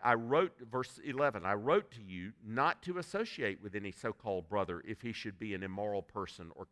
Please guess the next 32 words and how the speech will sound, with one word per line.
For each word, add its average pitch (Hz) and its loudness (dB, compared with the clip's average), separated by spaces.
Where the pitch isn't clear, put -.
covetousness 87 -6
or 110 2
an 107 2
idolater 101 2
or 98 0
a - 0
reviler 95 2
or 90 -2
a 87 -4
drunkard 113 -4
or 92 -8
a 90 -4
swindler, 120 -6
not 120 0
even 127 -4
to 120 -2
eat 226 -12
with 123 -6
such - -4
a 101 -8
one. 82 -6
For 107 0
what 139 8
have 208 8
I 170 10
to 143 -6
do 151 2
with 127 0
judging 117 2
outsiders? 95 0
Do 123 0
not, 160 -4